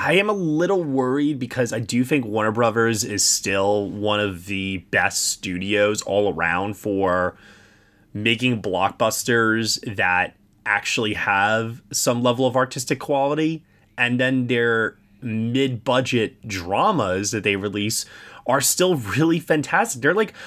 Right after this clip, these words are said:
one of the few big studios that are still putting in, like,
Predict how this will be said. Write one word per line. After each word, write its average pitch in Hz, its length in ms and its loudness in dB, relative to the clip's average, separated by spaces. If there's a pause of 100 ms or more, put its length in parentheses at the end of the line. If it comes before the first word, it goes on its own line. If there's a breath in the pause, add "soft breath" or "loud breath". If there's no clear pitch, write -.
(160 loud breath)
one 185 180 4
of 190 100 0
the 170 60 -2
few 160 300 0
big 160 220 2
studios 151 400 2
that 123 100 2
are 123 80 4
still 131 520 2
putting 127 400 2
in, 120 340 2
like, 101 300 0